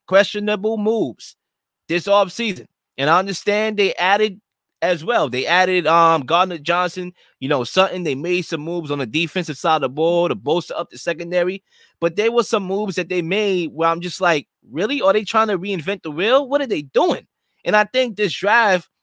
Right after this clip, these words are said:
is a microcosm of them trying to reinvent the wheel. No, <laughs> like, you can't reinvent the N F L, bruh.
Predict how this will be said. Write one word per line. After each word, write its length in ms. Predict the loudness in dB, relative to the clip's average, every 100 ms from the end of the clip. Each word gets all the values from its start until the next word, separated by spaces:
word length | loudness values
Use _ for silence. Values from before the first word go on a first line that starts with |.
| _ -4
is 140 | -2
a 60 | 0
microcosm 760 | 0 -2 -4 2 2 2 -4
of 140 | -4
them 160 | -4 -4
trying 220 | -2 -2
to 80 | -2
reinvent 500 | -2 -2 -2 -4 -2
the 80 | -2
wheel. 420 | 2 2 0 -10 _ _ _ _ _
No, 760 | -6 4 10 10 8 2 -6 -8
<laughs> 40 | -2
like, 280 | 2 4 2
you 160 | -8
can't 320 | 4 4 4
reinvent 460 | 0 -4 -2 -4 -2
the 120 | -2
N 80 | -2
F 160 | 0 4
L, 180 | 4
bruh. 300 | 4 0 0